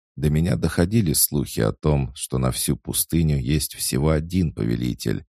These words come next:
который живёт в какой-то яме, но и тот скоро уже зачахнет». Хаджар поднял взор к небу. Светило солнце. Пушистые кучевые облака пронзали птицы,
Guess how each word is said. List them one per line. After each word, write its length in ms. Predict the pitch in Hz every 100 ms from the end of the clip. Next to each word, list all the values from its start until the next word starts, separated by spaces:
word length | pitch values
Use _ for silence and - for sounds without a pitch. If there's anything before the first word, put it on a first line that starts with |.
| _
который 320 | - 62 64 60
живёт 340 | 62 69 69
в 60 | -
какой-то 420 | - - 60 57
яме, 560 | 53 71 71 60 50 - _ -
но 80 | 73
и 120 | 69
тот 300 | - - -
скоро 400 | - - 73 67
уже 220 | 62 57
зачахнет». 960 | 55 53 - 60 53 - - 50 - - _ _ _ _ _ _
Хаджар 600 | - - - - 82 78 -
поднял 360 | 69 65 65 62
взор 460 | 62 - 58 -
к 100 | - 55
небу. 600 | 57 57 50 50 50 - _ _ _
Светило 580 | - - 58 - 73 -
солнце. 760 | - 62 65 52 - 53 50 - _ _ _ _ -
Пушистые 640 | 64 - 82 73 - 53
кучевые 580 | - 64 - 60 67 67
облака 600 | - 57 55 57 - 67
пронзали 640 | 57 57 58 55 69 57 50
птицы, 840 | - - 76 65 - 64 62